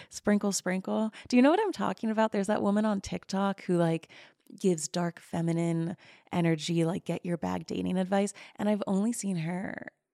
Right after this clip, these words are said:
things on, like, TikTok, like, her different clips, but I watched a live stream of hers the other day for, like, a good forty minutes. She's fantastic. Okay, anyway, let's get back to Bill Gates and Paula.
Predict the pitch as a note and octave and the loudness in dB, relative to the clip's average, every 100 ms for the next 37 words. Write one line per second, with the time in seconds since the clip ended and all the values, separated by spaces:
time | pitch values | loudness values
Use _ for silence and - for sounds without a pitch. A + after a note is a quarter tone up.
0 | _ - F#3 E3+ F3 F3 E3+ E3+ F#3 - | _ -8 -4 -4 -4 -6 -6 -6 -6 -10
1 | - F3 - G3 A3+ - G#3 G3 E3+ F3 | -14 -14 -10 -8 -10 -12 -12 -10 -8 -8
2 | F#3 G3+ - G3+ A#3 - - - A3 G#3+ | -6 -8 -4 -4 -4 -8 -14 -8 -2 0
3 | F3+ G3 - C#4+ F3 F#3+ F3+ - A3 A3+ | 0 -4 -4 -4 -4 -6 -6 -4 -2 -2
4 | A#3 A3+ A#3 A#3 A#3+ A#3 A#3 - F#3 F3+ | -4 -6 -4 -4 -2 -2 -4 -4 -8 -6
5 | E3 F3 - F#3+ F3+ E3+ F#3 G#3+ A#3 - | -6 -6 -4 -4 -2 -2 0 0 -2 -6
6 | - _ _ _ _ G3 - C4+ - E4+ | -20 _ _ _ _ -8 0 0 4 2
7 | G3 F#3+ G3+ - - - _ _ _ _ | 2 0 -4 -4 -8 -10 _ _ _ _
8 | _ _ - - - - G#3+ - - G3 | _ _ -20 -20 -16 -2 -2 -2 0 2
9 | F#3 - A3 - A#3+ G3+ F#3 - E3+ F3+ | 2 2 -2 0 -2 0 -2 -4 0 0
10 | F3 F3+ F3 - - F3+ - - - - | 0 -2 -4 -8 -8 -8 -6 -6 -4 -4
11 | - | -8